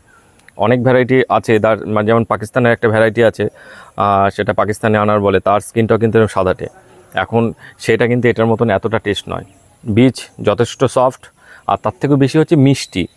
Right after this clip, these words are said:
একটুও কষভাব নেই। আর এটা আমরা গাছের থেকে এখনই পেড়ে খেলাম, এটাকে যদি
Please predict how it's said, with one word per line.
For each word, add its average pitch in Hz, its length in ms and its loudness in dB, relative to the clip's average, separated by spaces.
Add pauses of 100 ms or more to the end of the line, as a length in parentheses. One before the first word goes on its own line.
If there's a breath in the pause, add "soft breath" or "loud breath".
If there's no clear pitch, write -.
(100)
একটুও 175 400 2
কষভাব 135 320 0
নেই। 107 160 0
আর 110 120 2
এটা 123 180 2
আমরা 147 180 2
গাছের 110 320 0
থেকে 139 160 -2
এখনই 135 260 0
পেড়ে 113 220 0
খেলাম, 87 260 -4 (440 loud breath)
এটাকে 135 320 2
যদি 139 260 2